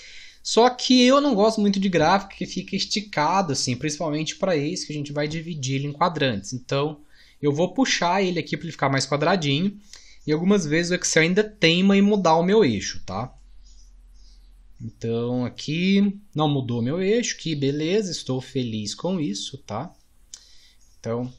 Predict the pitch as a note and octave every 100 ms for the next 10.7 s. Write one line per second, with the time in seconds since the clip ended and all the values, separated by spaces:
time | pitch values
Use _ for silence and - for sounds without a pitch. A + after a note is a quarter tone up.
0 | B2 - - C3+ C3 C3 - B2+ C#3+ C3+
1 | G#2 G2 A2+ D3+ B2+ - A#2 B2 G#2 -
2 | G#2 - - - G#2+ - G#2 G2+ G#2 G2
3 | G2 G2 G2 - F3 C3+ - - - -
4 | - - - - C4 A3+ B3 B3 - -
5 | - - G#3 G#3 B3 G3+ E3 F#3+ D#3 C#3+
6 | F#3+ C#3+ D#3+ E3+ B2+ F#2 A2+ G3+ - -
7 | - A#2+ F3+ - - - - _ - -
8 | - - - _ - A2+ - C3 G2+ C3+
9 | D#3+ - D#3 B2 G#2+ B2+ C3+ C3 - C3+
10 | - C3+ F2+ F2+ G2+ E2 -